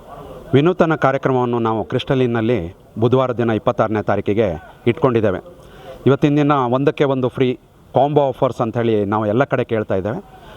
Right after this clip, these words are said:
ಅದೇ ಬೇಸಲ್ಲಿ ಒಂದು ಒಳ್ಳೆಯ ಊಟ, ಊಟದ ಜೊತೆಗೆ ಒಂದು ಹಾಡಿನ ಕಾರ್ಯಕ್ರಮವನ್ನು ನಾವು ಚಿಕ್ಕಮಗಳೂರಲ್ಲಿ ಇಟ್ಕೊಂಡಿದ್ದೇವೆ. ಕೇವಲ ಮುನ್ನೂರ ಮೂವತ್ತ್ಮೂರು ರೂಪಾಯಿಗೆ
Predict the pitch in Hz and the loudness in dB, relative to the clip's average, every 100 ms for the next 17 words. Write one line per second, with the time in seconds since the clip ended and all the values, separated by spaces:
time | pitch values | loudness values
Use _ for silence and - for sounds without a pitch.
0 | - - 131 190 175 175 175 160 151 131 | -20 -2 2 2 4 2 4 2 2 2
1 | 113 120 156 139 92 - - - - - | 2 4 2 2 -2 -6 -16 -20 -20 -20
2 | - - - 196 - 196 - 147 160 170 | -18 -4 2 4 4 0 -2 0 2 2
3 | 151 139 143 135 131 120 120 95 120 143 | 2 2 0 0 0 0 -2 -2 0 0
4 | 135 - 120 117 120 113 110 110 98 82 | -2 -2 -2 -2 -4 -2 -2 -2 -2 -4
5 | - - 120 110 120 - 117 110 107 120 | -12 -4 -2 -2 -4 -2 0 0 0 -2
6 | 85 - - 123 139 117 98 85 - - | -4 -10 -4 0 0 0 0 -4 -8 -20
7 | - 143 147 135 131 147 160 160 143 127 | 0 2 2 2 2 2 2 2 -2 0
8 | 127 135 - 123 113 110 117 127 101 | 0 0 0 0 0 0 0 0 -2